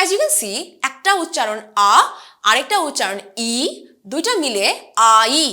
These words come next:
রাইট? এই আই উচ্চারণ is a diphthong। So, diphthong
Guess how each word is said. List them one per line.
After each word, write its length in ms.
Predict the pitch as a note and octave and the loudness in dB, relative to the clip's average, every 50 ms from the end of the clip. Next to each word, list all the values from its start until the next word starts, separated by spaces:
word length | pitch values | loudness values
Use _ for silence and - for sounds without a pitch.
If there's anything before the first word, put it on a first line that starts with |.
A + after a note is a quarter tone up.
| E3+ - - - _ - A3+ | -6 -10 -16 -16 _ 0 0
রাইট? 220 | F4 D#5+ - - - - - _ _ _ | 2 2 0 -2 -8 -14 -18 _ _ _
এই 140 | - B3 C#4 - - - | -4 -4 -4 -4 -2 0
আই 220 | C#4+ D#4+ F4+ G4 A#4+ D#5+ B4+ D#4+ | 2 2 4 2 2 0 0 -2
উচ্চারণ 340 | - - B3+ G#3 G#3 C#4+ F4 - A3+ | -2 -4 -4 -4 -4 -6 -8 -10 -10
is 60 | G#3 A3 | -10 -10
a 20 | F#3+ | -10
diphthong। 340 | F#3 F#3+ - - G#3 - - - - - | -10 -12 -12 -12 -14 -14 -14 -16 -16 -14
So, 60 | - C4+ D4 | -12 -12 -10
diphthong 260 | D#4 D4+ E4+ E4 | -10 -10 -8 -6